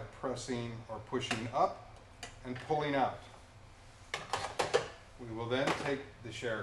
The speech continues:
cleaning brush and we will clean the brew group.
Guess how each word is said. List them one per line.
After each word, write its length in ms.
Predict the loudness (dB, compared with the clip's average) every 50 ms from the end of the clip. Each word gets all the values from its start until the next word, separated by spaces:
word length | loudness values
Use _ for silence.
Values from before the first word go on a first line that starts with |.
| -4 -2
cleaning 320 | 0 2 2 4 2 2
brush 380 | 8 8 8 8 8 2 0 -6 -8 -12 -16 -16 -14 -14 -14 -14 -14 -18 -18 -18 -18 -16 -10 -8 -6 -6 -6 -10 -14 -16 -18 -20 -20 -20 -18 -8 -6
and 180 | -4 -2 -2 -2
we 140 | -2 -2
will 400 | -2 0 2 6 6 6 6 4 0 -8
clean 460 | -10 -4 -2 0 2 2 2 0 0 -2 -6 -12 -18 -18 -18 -18 -18 -18 -18 -18 -18 -18 -16 -12 -10
the 40 | -8
brew 260 | -2 2 2 2 2
group. 220 | 4 4 4 4